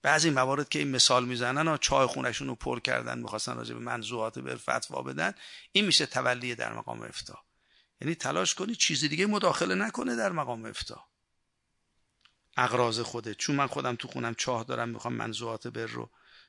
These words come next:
فتوا بدم، ت-، م-، نکنه یه موقعی من چون می‌خوام کار خودم آسان بشه، راجع به منزوعات فقه بگ-، ف-، ب-، بگم مستحب است. نه، مثلاً می‌گم واجب نیست. این می‌شه تولی در مقام فهم.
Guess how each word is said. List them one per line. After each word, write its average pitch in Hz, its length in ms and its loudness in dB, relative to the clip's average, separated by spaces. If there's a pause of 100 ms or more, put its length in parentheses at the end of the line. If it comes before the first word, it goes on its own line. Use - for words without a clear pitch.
(120)
فتوا 123 360 -4
بدم، 135 300 -2
ت-، 127 220 -10
م-، 139 460 -2
نکنه 151 300 6
یه 147 100 4
موقعی 143 380 -4
من 127 280 -10 (240)
چون 147 160 -14
می‌خوام 123 240 -12
کار 123 240 -10
خودم 117 300 -12
آسان 120 380 -10
بشه، 139 420 -8 (1600)
راجع 123 220 -8
به 131 60 -8
منزوعات 110 580 -12
فقه 127 180 -14
بگ-، 123 220 -20
ف-، - 100 -20 (380)
ب-، 131 280 -18
بگم 123 180 -10
مستحب 98 480 -12
است. - 220 -18 (120)
نه، - 160 -20 (380)
مثلاً 107 340 -12
می‌گم 127 360 -10
واجب 113 420 -16
نیست. 110 240 -20 (960)
این 143 100 -10
می‌شه 151 180 -8
تولی 120 680 -4
در 131 200 -2
مقام 110 380 -10
فهم. - 360 -4